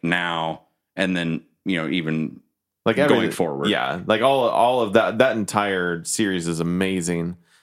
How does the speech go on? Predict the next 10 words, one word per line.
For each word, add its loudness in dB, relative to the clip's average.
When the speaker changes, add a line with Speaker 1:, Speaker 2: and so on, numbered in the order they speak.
Speaker 2:
Um, 0
and 0
everything 0
Speaker 1:
You're 2
Speaker 2:
is, 0
Speaker 1:
amazing. -2
Speaker 2:
everything 0
is 0
connected -2
to 2